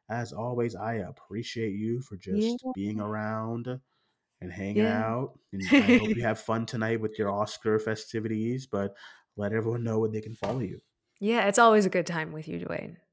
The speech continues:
Speaker 2: So thank you for having me on. Um, yeah,
Speaker 1: Mm-hmm.
Speaker 2: you guys can always follow me over at A M X N D A Reviews on Twitter, Instagram, and Letterboxd. You can check out my website, candid x cinema dot com,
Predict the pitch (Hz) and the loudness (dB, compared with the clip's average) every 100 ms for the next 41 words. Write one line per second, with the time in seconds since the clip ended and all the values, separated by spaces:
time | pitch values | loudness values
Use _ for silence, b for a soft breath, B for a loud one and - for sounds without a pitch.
0 | _ - 190 185 190 185 185 180 170 170 | _ 2 6 8 6 4 2 2 2 0
1 | 165 165 170 170 170 170 - - 175 175 | 0 0 2 2 2 0 -2 2 4 4
2 | 170 180 247 226 202 202 214 202 - 196 | 2 4 6 6 4 4 2 2 4 4
3 | 196 185 196 190 190 185 185 180 170 196 | 6 4 6 6 6 6 6 6 6 6
4 | 185 175 170 - 202 196 185 180 180 175 | 6 4 2 0 2 4 4 4 2 4
5 | 185 180 175 131 175 170 196 190 - 185 | 4 4 2 0 0 0 2 4 2 0
6 | 175 - 180 170 170 165 165 165 175 196 | 0 -2 0 0 0 0 0 0 2 2
7 | 226 254 254 - B B B 190 185 190 | 4 4 4 0 B B B -4 0 0
8 | 190 196 185 180 175 185 180 - 185 180 | 2 2 2 2 2 0 0 -2 -6 -4
9 | - 165 - 180 175 175 165 160 - 180 | -4 2 2 2 -2 -2 -2 -2 -6 -2
10 | 180 180 | -2 -2